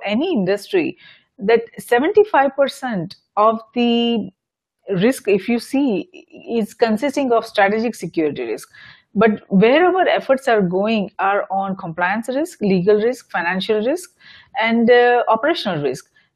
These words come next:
that which makes only about approximately twenty-five percent. So you're absolutely right that most of our efforts and resources are going towards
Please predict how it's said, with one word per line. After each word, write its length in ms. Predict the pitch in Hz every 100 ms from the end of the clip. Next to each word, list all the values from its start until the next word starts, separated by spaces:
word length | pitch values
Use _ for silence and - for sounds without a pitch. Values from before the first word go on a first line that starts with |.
| 190 180
that 180 | 214 214
which 280 | 220 269 -
makes 220 | 294 -
only 220 | 285 339
about 300 | 320 254 247 233 - 208
approximately 600 | 208 226 226 240 233 226
twenty-five 540 | - 190 196 180 165
percent. 380 | 131 156 127 156
So 100 | 247
you're 240 | 254 277 277
absolutely 480 | 262 294 269 262
right 260 | 240 285 302
that 140 | 247 196
most 460 | 196 226 349 -
of 160 | 349 320
our 240 | 269 247
efforts 480 | 208 180 - 262 -
and 80 | 226
resources 760 | 196 180 202 320 - 180 165 - - _ -
are 160 | 233 233
going 460 | 208 262 311 381 339
towards 560 | 269 254 254 226 233